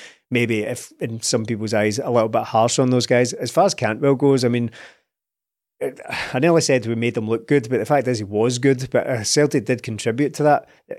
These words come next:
I mean, it's Celtic's first choice midfield that were in that. They just couldn't really get to grips with him at all.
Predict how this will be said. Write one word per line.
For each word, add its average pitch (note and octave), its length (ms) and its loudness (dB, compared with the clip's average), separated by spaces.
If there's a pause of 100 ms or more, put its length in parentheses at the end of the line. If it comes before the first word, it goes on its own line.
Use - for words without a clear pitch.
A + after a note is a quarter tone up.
(500)
I C#3+ 40 -6
mean, C#3 140 -2
it's B2 120 0
Celtic's D#3+ 320 0
first - 260 -2
choice B2 220 0
midfield A#2 460 -2
that F#3 120 0
were F3 100 0
in E3+ 120 0
that. E3 160 -2
They C3+ 60 -4
just - 180 -10
couldn't C#3+ 200 0
really A2+ 180 0
get G#2 180 -2
to G2+ 80 -6
grips G#2+ 300 -6
with C3+ 100 2
him G#2+ 60 -4
at - 160 -8
all. C#3 280 6